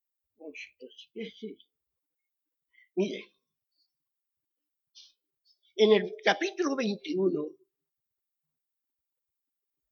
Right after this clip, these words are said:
versículo ocho, nos habla de los que pueden entrar, de los que no entrarán. De los que no entrarán.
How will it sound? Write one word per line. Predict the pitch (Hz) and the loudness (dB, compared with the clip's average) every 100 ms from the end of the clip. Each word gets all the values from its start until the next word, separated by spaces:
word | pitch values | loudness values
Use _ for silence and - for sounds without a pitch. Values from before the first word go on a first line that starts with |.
| _ _ _ _ _ _ _ _ _ _ _ _ _ _ | _ _ _ _ _ _ _ _ _ _ _ _ _ _
versículo | 226 175 - 302 269 208 - | -6 -4 -4 -4 -4 -4 2
ocho, | 220 - - 123 123 - _ _ _ _ _ _ _ _ _ _ _ _ - | 2 2 -2 -2 -10 -18 _ _ _ _ _ _ _ _ _ _ _ _ -4
nos | 147 175 185 | 0 0 4
habla | 240 147 131 131 - _ _ _ _ _ _ _ _ _ _ _ _ _ _ _ _ _ _ _ | 2 2 -2 -4 -12 _ _ _ _ _ _ _ _ _ _ _ _ _ _ _ _ _ _ _
de | 214 | 6
los | 180 | 6
que | - 196 | 2 0
pueden | 214 208 214 | 2 4 4
entrar, | 196 185 285 247 - - - | 4 4 4 4 0 -12 -6
de | 208 | 6
los | 240 | 6
que | 233 - | 8 10
no | 269 | 10
entrarán. | 254 226 214 220 107 - _ _ _ _ _ _ _ _ _ _ _ _ _ _ _ - _ _ _ _ _ _ _ _ | 8 4 4 4 0 -8 _ _ _ _ _ _ _ _ _ _ _ _ _ _ _ -20 _ _ _ _ _ _ _ _
De | - 139 196 | -12 -10 -6
los | 147 - | -6 -6
que | 139 | -6
no | 156 233 | 0 2
entrarán. | 277 285 - 214 131 117 | 4 0 -2 -4 -4 -6